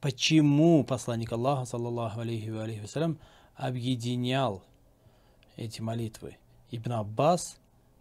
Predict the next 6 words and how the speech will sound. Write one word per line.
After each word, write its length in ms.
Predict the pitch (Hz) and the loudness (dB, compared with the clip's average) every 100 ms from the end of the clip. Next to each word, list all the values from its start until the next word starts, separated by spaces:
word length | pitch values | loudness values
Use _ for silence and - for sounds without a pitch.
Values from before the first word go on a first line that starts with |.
| - | -4
говорил, 520 | 120 123 139 117 98 - | 0 2 2 0 -2 -6
он 180 | 131 131 | -2 0
не 120 | 123 | -2
хотел 720 | - 131 - 156 151 110 - _ _ _ _ _ _ | -4 -6 -2 0 2 0 -4 _ _ _ _ _ _
причинить 840 | 131 131 - 131 127 147 139 117 - | -4 -2 -2 -2 0 2 0 -2 -8
неудобства 1160 | 117 127 131 117 117 147 143 - - 117 98 | -6 -2 -2 -2 2 2 2 -6 -8 -6 -6